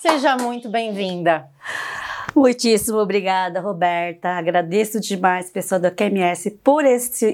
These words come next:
Speaker 2: oportunidade e que honra, né? Um episódio inaugural de um projeto tão bonito, que eu sei que é um filhotinho de um projeto que já vem há muito tempo. Vocês deram uma nova roupagem. Amei e estou aqui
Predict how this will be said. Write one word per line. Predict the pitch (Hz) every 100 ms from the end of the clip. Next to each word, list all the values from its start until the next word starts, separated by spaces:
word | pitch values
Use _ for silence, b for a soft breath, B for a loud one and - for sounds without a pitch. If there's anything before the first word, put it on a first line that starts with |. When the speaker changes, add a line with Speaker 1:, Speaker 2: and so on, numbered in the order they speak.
| -
Speaker 2:
oportunidade | 220 262 254 240 214 233 254
e | 294
que | 339 359 233
honra, | 214 311 - 233
né? | 196 220 523 539
Um | 247 214 -
episódio | 214 214 202 196
inaugural | 190 185 180 180 214 302
de | 254
um | 214
projeto | 214 208 202 214
tão | 208 220 226 311
bonito, | 349 233 240 277 453 B B B B -
que | 339
eu |
sei | 339 - 294 320
que | -
é | 277
um | 302
filhotinho | 285 285 269 262 277 269
de |
um | 269
projeto | 254 240 240 233 - 208
que | 226
já | 220 214
vem | 214
há | 214
muito | 214 214 208
tempo. | - 240 247 240 214
Vocês | 214 202 190
deram | 202 202
uma | 190
nova | 190 180 180
roupagem. | 175 175 - 254 254 247 247 254 B B B
Amei | 269 277 262 262 277 349 - _ _ _ -
e | 277
estou | - 277 254
aqui | 226 - 247 349 359